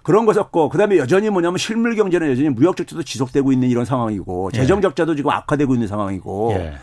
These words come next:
Speaker 1: 여러 가지 경제 지표가 어두운
Speaker 2: 예.
Speaker 1: 상황 속에서
Speaker 2: 예.
Speaker 1: 어두운 상황 속에서 인플레가 만약에 안 잡히게 되면은 예? 안 잡히게 되는, 안 잡-, 안 잡히면서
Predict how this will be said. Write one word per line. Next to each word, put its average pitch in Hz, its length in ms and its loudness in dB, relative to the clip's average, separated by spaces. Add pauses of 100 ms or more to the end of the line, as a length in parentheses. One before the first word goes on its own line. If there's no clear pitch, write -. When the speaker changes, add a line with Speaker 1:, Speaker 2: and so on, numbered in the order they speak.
(240)
Speaker 1:
여러 156 180 2
가지 214 160 4
경제 123 280 0
지표가 147 300 0
어두운 127 440 2
Speaker 2:
예. 147 40 4
Speaker 1:
상황 127 220 2
속에서 110 800 -2 (140)
Speaker 2:
예. 90 260 -4
Speaker 1:
어두운 180 300 0
상황 175 200 0
속에서 165 320 -2
인플레가 202 600 2
만약에 151 300 2
안 107 180 -6
잡히게 131 340 -2
되면은 95 720 -6 (640)
예? 180 160 -2
안 135 160 0
잡히게 180 320 2
되는, 151 240 2
안 139 140 0
잡-, 165 200 2
안 147 140 0
잡히면서 160 640 0